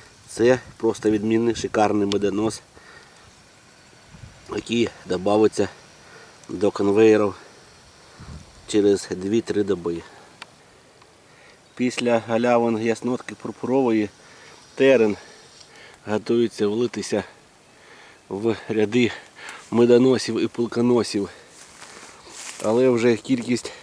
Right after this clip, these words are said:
квітів буде такою величезною разом із садами, що на терен бджоли точно, практично не будуть звертати уваги. Тут можна буде познімати хіба що осмій. І зараз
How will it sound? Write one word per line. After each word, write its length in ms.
квітів 360
буде 260
такою 380
величезною 680
разом 360
із 80
садами, 480
що 320
на 120
терен 460
бджоли 420
точно, 380
практично 480
не 120
будуть 260
звертати 460
уваги. 500
Тут 140
можна 280
буде 240
познімати 540
хіба 260
що 240
осмій. 460
І 120
зараз 400